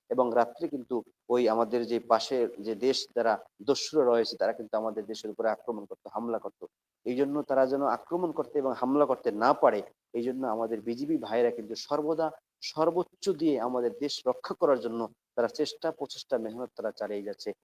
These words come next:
এই জন্যই তো আল্লাহ রাসূল সাল্লাল্লাহু আলাইহি ওয়াসাল্লাম তাদের ব্যাপারে বলেছে যে, "আমার যে ব্যক্তি দেশ রক্ষা করার জন্য, ভূখণ্ড রক্ষা করার জন্য কিছু সময় পাহারা দিল বা অবস্থান করলো, দুনিয়ার ভিতরে যত প্রকারের আমল হত-,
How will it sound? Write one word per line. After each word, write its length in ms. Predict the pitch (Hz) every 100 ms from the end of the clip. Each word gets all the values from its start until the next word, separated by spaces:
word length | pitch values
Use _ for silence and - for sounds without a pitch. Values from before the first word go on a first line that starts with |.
| _ -
এই 120 | 135
জন্যই 400 | 131 131 156 202
তো 120 | 170
আল্লাহ 360 | 147 127 127 110
রাসূল 220 | - 175
সাল্লাল্লাহু 360 | - 131 127
আলাইহি 160 | 120 113
ওয়াসাল্লাম 240 | - 117
তাদের 260 | 104 104 117
ব্যাপারে 300 | 117 117 110
বলেছে 380 | 113 113 123 110 - _ -
যে, 140 | 123
"আমার 580 | - 131 160 151 101 107
যে 160 | 117 160
ব্যক্তি 420 | 160 - 147 123 - _
দেশ 440 | 104 139 160 - - -
রক্ষা 320 | 123 - 160
করার 280 | 143 131 113
জন্য, 300 | 107 113 110
ভূখণ্ড 400 | 110 - 160 147
রক্ষা 340 | 120 117 131 -
করার 220 | 117 110
জন্য 240 | 107 110 107 _ _ _ _ _ _ _ _
কিছু 240 | - - 165
সময় 320 | 135 123 113 -
পাহারা 300 | 107 127 127
দিল 260 | 113 110 98 - _ 117
বা 80 | 113
অবস্থান 480 | 123 147 - 131
করলো, 340 | 113 107 104 95 _ _
দুনিয়ার 380 | 117 147 175 165
ভিতরে 280 | 143 135 131
যত 280 | 127 - 233
প্রকারের 520 | 240 175 - 151 135 - _ _
আমল 280 | 117 123 151
হত-, 260 | 147 120